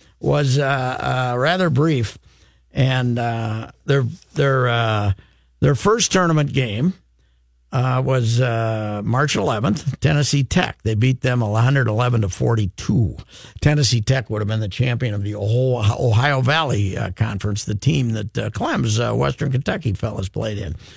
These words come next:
Next, they played Mississippi State, beat 'em sixty-one fifty-one, so they had to be S E C champions, not Kentucky.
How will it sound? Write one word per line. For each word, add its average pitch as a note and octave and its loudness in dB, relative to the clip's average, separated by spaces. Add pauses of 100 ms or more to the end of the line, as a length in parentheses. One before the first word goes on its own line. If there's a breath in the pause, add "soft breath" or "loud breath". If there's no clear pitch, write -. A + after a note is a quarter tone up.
(320 loud breath)
Next, E3+ 2
they D#3+ 4
played D#3 2
Mississippi D#3 0
State, B2+ 0
beat D3+ 4
'em C#3 2
sixty-one D#3 2
fifty-one, D3+ 0
so D3+ 0
they F#3 2
had - 2
to D3+ 0
be D#3+ -2
S D#3+ -2
E E3+ 0
C G#3+ -4
champions, A3 -2
not - -2
Kentucky. D#4 -2